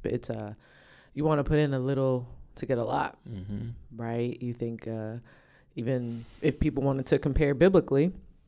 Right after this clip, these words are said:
Speaker 1: you can have the faith the size of a mustard seed and move mountains.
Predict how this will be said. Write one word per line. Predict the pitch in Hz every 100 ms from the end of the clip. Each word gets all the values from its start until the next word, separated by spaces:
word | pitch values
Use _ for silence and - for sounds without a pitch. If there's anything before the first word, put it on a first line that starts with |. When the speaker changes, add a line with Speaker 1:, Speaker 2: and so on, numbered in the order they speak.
| _ _ _ _ _ - - - _ -
Speaker 1:
you | 143
can | 165
have | 143
the | 131
faith | 131 - 151 165 -
the |
size | 156 - 160 165
of | 175
a | 165
mustard | 170 180 - 196
seed | 185 170 151 143
and | 156
move | 160 160
mountains. | 156 156 180 202 - 98 - - -